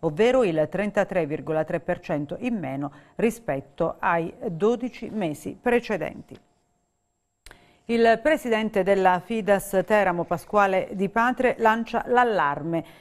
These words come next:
"Sono in forte calo le donazioni di sangue nel nostro territorio.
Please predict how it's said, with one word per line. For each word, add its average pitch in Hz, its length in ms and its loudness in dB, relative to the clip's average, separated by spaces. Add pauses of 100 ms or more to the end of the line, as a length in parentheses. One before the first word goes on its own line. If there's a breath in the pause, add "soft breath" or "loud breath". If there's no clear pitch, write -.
"Sono 269 380 4
in 220 120 0
forte 226 420 0
calo 208 380 2
le 170 140 2
donazioni 208 500 -2
di 165 120 -4
sangue 175 420 0
nel 165 140 -2
nostro 180 520 -2
territorio. 175 720 2